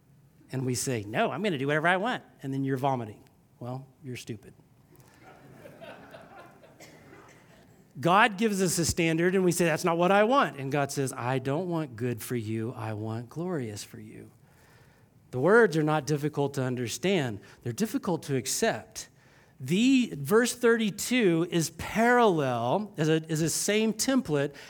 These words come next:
as the previous two illustrations, which we're pretty all right with. He says, "Similar to hate being equated to murder," that was the first one, "lust being equated to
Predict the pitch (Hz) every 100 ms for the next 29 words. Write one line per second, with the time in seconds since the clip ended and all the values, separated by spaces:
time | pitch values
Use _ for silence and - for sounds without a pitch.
0 | - 180 175 175 - 254 240 233 185 -
1 | 220 190 180 - 247 254 196 190 247 -
2 | 294 - 349 330 240 202 233 285 175 139
3 | 107 - - - - - - - - -
4 | _ _ _ _ _ _ _ _ _ _
5 | 214 208 220 208 175 - - - 254 277
6 | 269 247 233 196 196 285 208 254 - -
7 | - _ _ _ _ _ _ _ _ _
8 | _ _ 147 226 240 233 226 196 185 233
9 | 226 233 175 208 190 - 190 220 233 180
10 | 156 190 302 - - _ _ _ 143 151
11 | 151 - 170 156 151 185 - - _ _
12 | - - 185 214 269 302 294 - 180 247
13 | 247 240 226 240 240 233 233 190 - 240
14 | 233 208 -